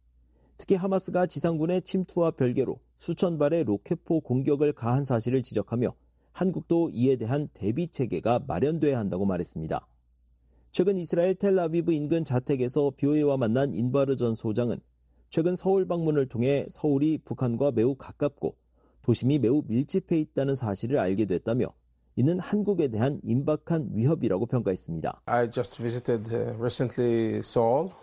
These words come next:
Speaker 2: and I saw first how close it is, uh, this city is to North Korea, but,
Speaker 1: 북한이
Speaker 2: uh,
Speaker 1: 핵무기 없이도 엄청난 양의 포탄과 단거리 로켓, 몇 개의 정확한 미사일만으로도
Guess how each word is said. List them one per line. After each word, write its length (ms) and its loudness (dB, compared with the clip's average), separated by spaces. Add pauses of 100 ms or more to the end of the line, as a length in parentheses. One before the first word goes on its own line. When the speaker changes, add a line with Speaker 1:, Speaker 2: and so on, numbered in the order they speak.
(140)
Speaker 2:
and 260 -4
I 80 2
saw 520 0 (640)
first 480 0
how 180 0
close 380 0
it 120 -8
is, 220 -4 (200)
uh, 200 -4
this 200 -4
city 320 -2
is 140 -4
to 480 -4 (260)
North 180 -6
Korea, 500 -4
but, 200 -14
Speaker 1:
북한이 260 2
Speaker 2:
uh, 80 2
Speaker 1:
핵무기 320 0
없이도 540 -2
엄청난 520 0
양의 280 0
포탄과 640 0
단거리 480 0
로켓, 300 -2 (340)
몇 240 0
개의 340 2
정확한 580 -2
미사일만으로도 880 0